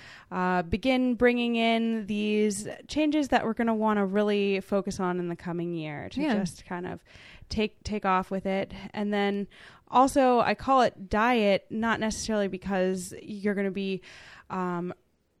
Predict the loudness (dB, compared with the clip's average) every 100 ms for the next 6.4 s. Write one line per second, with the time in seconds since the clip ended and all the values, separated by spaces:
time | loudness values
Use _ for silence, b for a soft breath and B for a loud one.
0 | _ _ 0 2 2 4 2 4 -2 0
1 | 0 2 2 -2 -4 -2 -2 -6 -10 -8
2 | -4 0 4 8 8 6 2 2 2 2
3 | -4 -4 -4 -2 0 2 2 0 -4 -4
4 | -4 -2 -2 2 2 2 -2 B B B
5 | -2 0 2 2 4 6 4 0 0 0
6 | 2 2 2 0